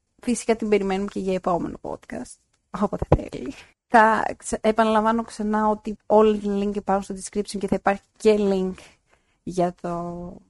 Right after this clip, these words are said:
Instagram της Εφης. Δεν ξέρω αν έχει και κάτι άλλο. <laughs> Και μέχρι το επόμενο podcast, το επόμενο podcast, λοιπόν, ήμουνα η Άρτεμις, μαζί μου ήταν η Κασιανή, ο Θέμης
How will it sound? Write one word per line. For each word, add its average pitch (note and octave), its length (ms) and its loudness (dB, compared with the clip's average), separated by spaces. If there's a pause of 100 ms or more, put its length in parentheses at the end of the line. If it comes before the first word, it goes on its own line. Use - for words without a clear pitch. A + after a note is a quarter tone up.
(1120)
Instagram F3 600 -6
της E3 340 -12
Εφης. - 720 -14
Δεν F3 100 -16
ξέρω E3+ 260 -10
αν E3+ 100 -4
έχει E3 120 -10
και - 120 -16
κάτι - 280 -10
άλλο. - 160 -10 (360)
<laughs> - 120 2 (380)
Και A#3+ 1000 2 (640)
μέχρι A#3+ 300 -2
το G#3 80 -4
επόμενο F#3 460 -4
podcast, - 480 -8
το - 80 -8
επόμενο E3+ 420 -6
podcast, - 380 -10
λοιπόν, E4 520 -2 (380)
ήμουνα G#3 380 0
η G3+ 80 0
Άρτεμις, E4+ 720 -2
μαζί A3+ 260 -2
μου A#3 100 -2
ήταν G#3 220 -4
η G3+ 40 -10
Κασιανή, B3 720 -4
ο G#3+ 120 -2
Θέμης F4 840 -4